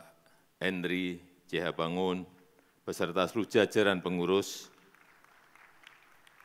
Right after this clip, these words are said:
seluruh tokoh pers yang hadir,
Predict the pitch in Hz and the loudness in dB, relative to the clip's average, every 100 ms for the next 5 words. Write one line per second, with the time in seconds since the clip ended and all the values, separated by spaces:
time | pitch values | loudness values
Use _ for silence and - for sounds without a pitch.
0 | - _ - _ _ _ _ _ _ _ | -20 _ -20 _ _ _ _ _ _ _
1 | _ _ _ _ _ _ _ _ _ _ | _ _ _ _ _ _ _ _ _ _
2 | _ - 85 90 90 - - 87 92 85 | _ -10 -2 -2 -2 -6 -4 -2 0 -2
3 | - 95 98 98 - - _ _ _ _ | 0 2 4 2 -6 -16 _ _ _ _
4 | _ 87 82 87 104 95 98 95 | _ -6 -4 -2 2 2 2 0